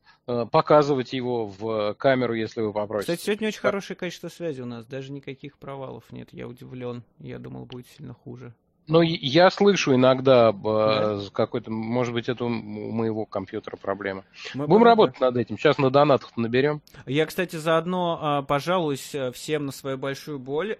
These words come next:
Speaker 2: Единственная программа, а, моя авторская, которую я веду, это Blogout.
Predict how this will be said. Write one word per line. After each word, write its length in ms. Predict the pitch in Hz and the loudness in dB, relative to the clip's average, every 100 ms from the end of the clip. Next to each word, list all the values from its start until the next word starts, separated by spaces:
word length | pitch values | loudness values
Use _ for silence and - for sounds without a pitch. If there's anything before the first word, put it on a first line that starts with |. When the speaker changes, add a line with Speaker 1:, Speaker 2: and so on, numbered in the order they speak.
| _ | _
Speaker 2:
Единственная 880 | 135 151 151 160 226 - 170 156 151 | -16 -12 -10 -6 -4 -6 -8 -6 -8
программа, 800 | 135 147 143 151 156 135 127 - | -6 -8 -6 -4 -2 -4 -10 -12
а, 320 | - 127 123 120 | -12 -10 -10 -8
моя 280 | 135 151 | -4 -4
авторская, 400 | 139 - - 131 | -4 -6 -12 -12
которую 340 | 123 123 127 127 | -12 -10 -10 -6
я 100 | 127 | -6
веду, 560 | 131 131 139 127 117 - | -8 -8 -8 -8 -10 -10
это 540 | 120 - 123 117 117 | -12 -10 -10 -8 -8
Blogout. 520 | 113 120 123 156 254 | -8 -8 -4 -2 -2